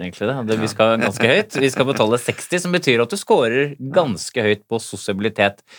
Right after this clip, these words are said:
Speaker 1: Ikke ekstremt høyt, men ganske høyt. Et tydelig score. Så betyr jo da antageligvis at du, som du er inne på, at du, du, det å komme inn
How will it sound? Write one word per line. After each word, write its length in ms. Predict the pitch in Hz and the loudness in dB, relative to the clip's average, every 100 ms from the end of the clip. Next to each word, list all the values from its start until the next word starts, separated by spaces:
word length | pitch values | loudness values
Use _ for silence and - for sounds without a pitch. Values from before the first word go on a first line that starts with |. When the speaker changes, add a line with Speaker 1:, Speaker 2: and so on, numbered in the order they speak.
| - | -10
Speaker 1:
Ikke 160 | 117 165 | -2 -2
ekstremt 300 | - - 101 | 0 -2 0
høyt, 120 | 196 | -2
men 120 | 202 | 0
ganske 300 | 196 127 - 107 | 0 0 -2 -2
høyt. 140 | 110 | -2
Et 100 | - | -4
tydelig 400 | - 135 85 98 | -4 -2 -2 -4
score. 280 | - 98 98 - - - - | -2 0 -2 -6 -20 -20 -18
Så 140 | - 160 | -8 -6
betyr 240 | 165 127 | -2 0
jo 80 | 196 | 2
da 220 | 160 127 | 2 0
antageligvis 440 | 117 117 110 110 113 | -2 -2 0 0 -2
at 100 | 110 117 | -6 -4
du, 300 | 117 117 110 | -2 -2 -4
som 140 | 120 | -4
du 80 | 113 | -2
er 80 | 110 | -2
inne 100 | 87 | -2
på, 80 | 104 | -2
at 120 | 104 | 0
du, 100 | 117 | -2
du, 1120 | 113 113 - 107 110 - - - 131 113 131 - - - | -2 -2 -4 -10 -16 -18 -20 -16 -12 -8 -10 -12 -18 -18
det 240 | - 127 | -6 -4
å 60 | 131 | -2
komme 180 | 123 110 | -2 -2
inn 160 | 98 | -2